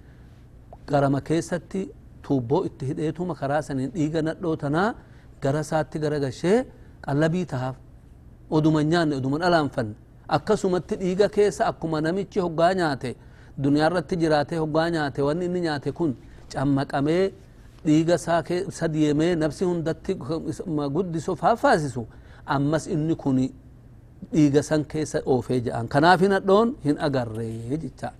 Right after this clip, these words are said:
Nadhoon ulfaa haydiin agartu. Yoo haydi sanillee, yoo dhiigallee agarte,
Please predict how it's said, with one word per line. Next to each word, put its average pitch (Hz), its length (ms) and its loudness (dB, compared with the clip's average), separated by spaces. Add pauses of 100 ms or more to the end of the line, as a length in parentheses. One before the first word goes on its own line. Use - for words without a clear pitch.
Nadhoon 170 480 -2
ulfaa 170 560 2 (300)
haydiin 156 420 2
agartu. 131 480 -2 (340)
Yoo 147 200 4
haydi 190 380 2
sanillee, 165 420 0
yoo 165 120 4
dhiigallee 190 480 0
agarte, 202 440 4